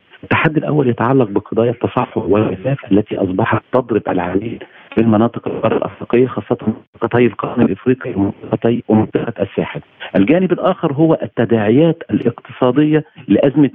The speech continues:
الإرهاب وأزمة كورونا و، آه، الروسية الأوكرانية في اللحظة الراهنة.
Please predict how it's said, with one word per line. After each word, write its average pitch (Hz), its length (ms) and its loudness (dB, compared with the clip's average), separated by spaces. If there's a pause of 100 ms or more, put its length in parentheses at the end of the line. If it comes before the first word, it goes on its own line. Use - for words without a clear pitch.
الإرهاب 113 560 2
وأزمة 98 440 0 (100)
كورونا 135 460 4 (300)
و، 113 140 4
آه، 127 680 2 (540)
الروسية 117 280 2
الأوكرانية 113 540 2
في 92 240 0
اللحظة 104 340 0
الراهنة. 90 440 -4